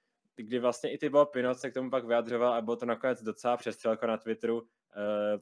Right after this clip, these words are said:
trochu zbytečný, zbytečný hrot, ale možná chápu to po postrčení, ale mohl to udělat trochu nějak jako v mírnější podobě minimálně Jonathan Waters. Dokonce to, se do toho zapojil i Lance Armstrong, který jako řek-, řekl, že,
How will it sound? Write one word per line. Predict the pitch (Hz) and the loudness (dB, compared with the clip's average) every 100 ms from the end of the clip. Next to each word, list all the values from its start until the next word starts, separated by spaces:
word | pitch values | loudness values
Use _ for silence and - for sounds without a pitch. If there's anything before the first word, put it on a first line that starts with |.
| - | -4
trochu | 113 - 143 | -6 -2 -2
zbytečný, | 113 117 - 127 123 - | -2 -4 -6 -6 -8 -8
zbytečný | 104 110 113 135 117 | -10 -6 -6 -4 0
hrot, | 107 127 - - | 2 2 0 -12
ale | 113 110 113 113 110 _ _ _ | -2 2 4 2 0 _ _ _
možná | 107 104 117 113 110 _ _ | -10 -6 -2 -2 -2 _ _
chápu | 117 120 143 | 0 0 0
to | 139 | -6
po | 131 120 | -4 -4
postrčení, | 120 - 117 131 127 | -4 -6 -8 -6 -4
ale | 113 117 | -4 -4
mohl | 113 113 | -4 -2
to | 120 | -4
udělat | 110 113 - | -2 -4 -4
trochu | 104 - | -10 -4
nějak | 113 110 | -4 -4
jako | 104 110 | -4 -6
v | 101 | -4
mírnější | 104 110 107 123 | -4 -2 -4 -6
podobě | 110 104 107 | -4 -4 -2
minimálně | 107 107 104 104 | -2 -2 -2 -2
Jonathan | 104 101 113 | -4 -4 -2
Waters. | 101 98 113 120 - _ _ _ _ | -2 -2 -4 -6 -8 _ _ _ _
Dokonce | 120 139 135 139 | -4 -2 -4 -6
to, | 131 120 | -8 -6
se | 135 | -2
do | 131 | 2
toho | 139 | 4
zapojil | 127 117 131 131 - | 4 2 2 2 2
i | 131 131 123 - 113 | 0 0 0 -4 -6
Lance | 127 - | -6 -4
Armstrong, | 104 107 - 113 120 - | -4 -4 -4 -2 -2 -4
který | - 113 | -4 0
jako | 113 - | 0 0
řek-, | 117 110 - 110 | -2 -2 -6 -4
řekl, | 113 110 120 | -4 0 0
že, | 113 120 | 4 2